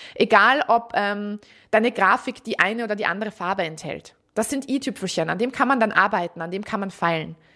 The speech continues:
Aber die absolute Basis für ein funktionierendes Posting ist ein funktionierender Inhalt mit Sinn. Und wenn du das schaffst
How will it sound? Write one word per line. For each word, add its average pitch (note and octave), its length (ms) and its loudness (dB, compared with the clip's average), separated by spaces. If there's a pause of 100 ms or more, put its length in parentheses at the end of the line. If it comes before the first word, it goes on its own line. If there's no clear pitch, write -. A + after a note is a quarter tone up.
(360)
Aber F3+ 180 2
die F#3+ 120 -4
absolute C4 560 -2
Basis F#3+ 560 0
für - 120 -12
ein F3 80 -10
funktionierendes F3+ 680 -8
Posting D#3+ 520 -4 (220)
ist - 360 -4
ein D#3+ 100 -8
funktionierender E3 720 -2
Inhalt D3+ 460 -4
mit D#3 340 -8
Sinn. C#3+ 400 -6 (960)
Und - 120 -10
wenn D#3 120 -4
du D3+ 60 -2
das A3+ 400 4
schaffst - 480 -2